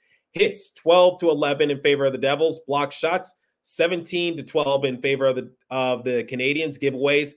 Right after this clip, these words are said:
five to two. Canadiens led that department. Takeaways, Devils led that, that department four to three. So if I had to give the Devils a letter grade, they did amount a comeback, but they did have that blunder to give the Canadiens the lead. This was a trap game.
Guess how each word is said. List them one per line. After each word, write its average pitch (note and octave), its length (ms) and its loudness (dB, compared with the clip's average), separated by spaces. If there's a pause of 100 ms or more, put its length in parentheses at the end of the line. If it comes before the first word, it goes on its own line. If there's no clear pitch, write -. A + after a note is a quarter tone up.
(300)
five C#3+ 220 0
to B2 40 -12
two. E3+ 420 2 (140)
Canadiens C3+ 400 -4
led C3 200 0
that B2 140 -4
department. D#3+ 560 -2
Takeaways, C#3+ 540 -2
Devils C#3 380 -4
led B2+ 160 -2
that, A#2 160 -8 (380)
that C3 220 -2
department C3 500 -2
four C3 160 -2
to A#2+ 80 -6
three. A2 320 -8
So D3+ 480 4 (680)
if - 60 -10
I C#3+ 60 0
had E3 100 4
to E3+ 60 -2
give F3 120 4
the D#3+ 60 -6
Devils D#3 280 4
a D3+ 60 0
letter C#3+ 360 4
grade, D3+ 340 2
they B2+ 140 -4
did D#3+ 680 0
amount C#3+ 380 -2
a B2 80 -6
comeback, D3 960 -2
but C3 260 -4
they B2 160 -10
did C#3 360 -2
have C3+ 240 -4
that A#2 260 -4
blunder C3 760 2
to B2+ 100 -6
give A#2+ 240 -6
the - 60 -16
Canadiens C3 460 -6
the A2 60 -10
lead. C#3 360 -4
This - 180 -10
was C3+ 240 2
a A#2+ 140 -8
trap C3 440 -8
game. C#3 360 0